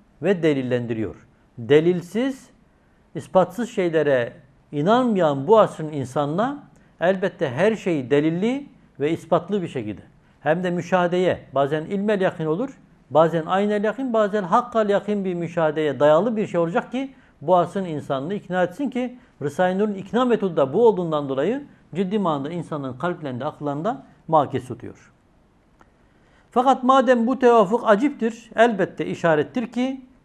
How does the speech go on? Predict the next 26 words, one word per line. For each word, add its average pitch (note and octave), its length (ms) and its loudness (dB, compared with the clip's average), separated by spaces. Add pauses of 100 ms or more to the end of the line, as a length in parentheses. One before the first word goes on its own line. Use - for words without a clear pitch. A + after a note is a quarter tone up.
(120)
beni D#3+ 300 2
yaz. D#3 840 2 (500)
İnanmayana D#3 640 0
kendini F#3+ 340 -2
inandıracak E3 800 -2
ki G3 260 -6 (480)
yazdırmak E3 520 -2
istiyor. - 400 -16 (1000)
Cenab-ı A3 380 2
Hakk'a D#3+ 480 2 (340)
yüz F#3 320 0
bin A3+ 160 2
şükür G3+ 300 -4
ediyorum C#3+ 440 0
ki A#3 360 -4 (340)
bana E3 400 2
hem E3+ 260 -2
büyük C#3+ 260 -2
bir B2+ 160 -4
teselli B2 640 -6 (360)
hem D#3+ 300 -2
davama D3+ 440 4
büyük D3 260 -2
bir D#3+ 200 -2
delil D#3 260 -2
gösterdi. G#2 560 -6